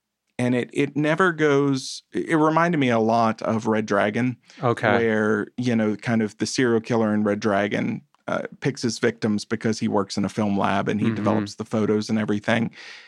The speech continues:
Speaker 1: But that's one that gets very salacious and, and
Speaker 2: Yeah.
Speaker 1: traditional thriller.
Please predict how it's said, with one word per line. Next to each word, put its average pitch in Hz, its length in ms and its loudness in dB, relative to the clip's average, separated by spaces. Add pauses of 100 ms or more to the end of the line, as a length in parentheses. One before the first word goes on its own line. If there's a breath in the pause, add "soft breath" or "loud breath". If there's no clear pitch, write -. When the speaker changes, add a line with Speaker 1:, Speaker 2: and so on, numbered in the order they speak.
(240 loud breath)
Speaker 1:
But 131 340 -2
that's 147 360 0
one 131 460 2
that 117 240 0
gets 113 260 -2
very 107 540 0 (140)
salacious 104 760 0
and, 104 280 0
and 107 180 -2
Speaker 2:
Yeah. 101 180 2
Speaker 1:
traditional 123 400 0
thriller. 131 520 0